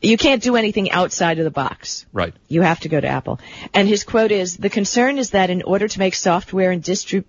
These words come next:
Speaker 1: distribute, distribute it for free, you have to get permission from Apple.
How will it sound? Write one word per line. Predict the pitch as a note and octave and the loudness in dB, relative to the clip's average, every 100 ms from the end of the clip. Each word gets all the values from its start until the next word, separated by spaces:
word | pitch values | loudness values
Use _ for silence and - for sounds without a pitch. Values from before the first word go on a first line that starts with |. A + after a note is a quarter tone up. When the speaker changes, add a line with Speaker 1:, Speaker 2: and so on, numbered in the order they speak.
| - | -4
Speaker 1:
distribute, | D3+ - - G3+ G#3 - _ | -4 -2 0 2 2 -2 _
distribute | E3+ D#3+ E4+ F4+ D4+ | 0 2 4 4 4
it | G#3 - | 2 0
for | F#3 | -6
free, | - B3+ F3 F#3 - - - - | 0 2 2 0 -6 -18 -20 -2
you | - A#3+ | 2 4
have | C4+ | 2
to | - | 0
get | B3+ - | -2 0
permission | A#3 G#3+ G#3+ G#3 | 0 0 0 0
from | G3+ G3 | 0 0
Apple. | - F3 - B2+ | 0 -2 -2 -8